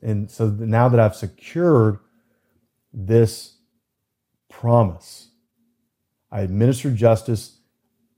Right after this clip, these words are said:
It's, this is really happening right now. <laughs> Okay. I, I mean, I, I'm just, I'm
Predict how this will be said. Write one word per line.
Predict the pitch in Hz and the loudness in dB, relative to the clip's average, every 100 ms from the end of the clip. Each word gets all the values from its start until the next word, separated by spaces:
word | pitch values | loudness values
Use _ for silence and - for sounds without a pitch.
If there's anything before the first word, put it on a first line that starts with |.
| _ _ _ _ - 95 101 - _ - | _ _ _ _ -18 -16 -16 -20 _ -4
It's, | 120 123 | -2 0
this | 123 120 | 0 0
is | 143 | 0
really | 107 110 98 | 2 2 2
happening | 107 101 - 87 | 2 0 -2 -10
right | 85 82 | -10 -12
now. | 85 - - _ _ _ _ - | -16 -18 -20 _ _ _ _ -8
<laughs> | 123 - 123 - | -6 -6 -12 -10
Okay. | 131 123 - 120 147 - - - - 123 - | -12 -12 -8 -6 -8 -12 -20 -20 -20 -20 -4
I, | 120 | -2
I | 120 117 | -2 0
mean, | 131 | 2
I, | 127 123 127 | 4 2 0
I'm | 123 110 | -4 -4
just, | 123 - - | -6 -10 -6
I'm | 117 113 | -2 -2